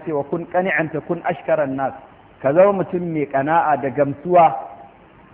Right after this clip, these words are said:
da abin da Allah ya baka komai ƙanƙantarsa, to wannan ita ce alamar cewa ka fi kowa gode wa Allah. "Wa ahibba lin nasi ma tuhibbu li nafsik." Sannan kai wa mutane fatan abin da kake wa kanka fata.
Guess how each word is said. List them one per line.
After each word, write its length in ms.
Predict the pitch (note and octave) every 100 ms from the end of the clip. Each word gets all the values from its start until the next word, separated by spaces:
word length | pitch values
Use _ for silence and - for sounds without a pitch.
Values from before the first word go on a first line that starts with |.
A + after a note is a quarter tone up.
| - - - - - -
da 140 | A2 C#3+
abin 200 | D3 F#3
da 100 | E3+
Allah 240 | E3+ F3 D#3+
ya 60 |
baka 260 | D#3 D#3+ D#3
komai 300 | - E3+ E3+
ƙanƙantarsa, 800 | E3+ F3 F3 F3 D#3 - E3 E3 - - -
to 60 | C#3+
wannan 400 | D3 G#3 G#3+ F#3+
ita 140 | F3 F3+
ce 80 | F3+
alamar 400 | D3 D3+ E3 D#3 -
cewa 180 | D3 C#3
ka 120 | D3
fi 120 | D3 C#3+
kowa 220 | E3 E3 D#3
gode 300 | D#3+ D3+ C#3+
wa 100 | A#2+
Allah. 380 | D3+ D#3 C#3+ C#3 - - -
"Wa 200 | B2 C#3 D3+
ahibba 360 | G3 F3 D#3+
lin 220 | E3 D#3 D#3
nasi 300 | D#3+ D#3 D3+
ma 160 | D3+
tuhibbu 540 | D3 C3+ - C#3 B2 C3
li 100 | B2+
nafsik." 400 | D#3 - D3+ D3 - - - -
Sannan 360 | - C#3 D#3 F3+
kai 120 | F3 D#3
wa 100 | D3
mutane 420 | F#3+ F3+ D#3 D3+
fatan 340 | D#3 D#3 E3+ D#3
abin 220 | C#3+ D3+
da 60 |
kake 260 | C3+ C#3+ D3
wa 80 | B2+
kanka 320 | C3+ B2+ A2
fata. 460 | - D#3 E3 D#3